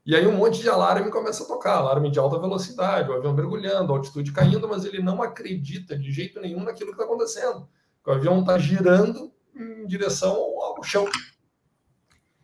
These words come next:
Agora, nesse caso específico, eles deram um pouco de sorte, porque quando foi ali por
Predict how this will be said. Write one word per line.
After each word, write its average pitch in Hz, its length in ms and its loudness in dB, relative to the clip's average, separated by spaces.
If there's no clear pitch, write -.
Agora, 196 420 2
nesse 226 400 -2
caso 180 280 2
específico, - 600 -4
eles 175 160 -4
deram 180 240 2
um 180 160 4
pouco 180 240 -4
de 151 120 -6
sorte, 185 540 -6
porque 180 840 -2
quando 180 220 0
foi 180 260 -2
ali 175 300 0
por 139 340 -2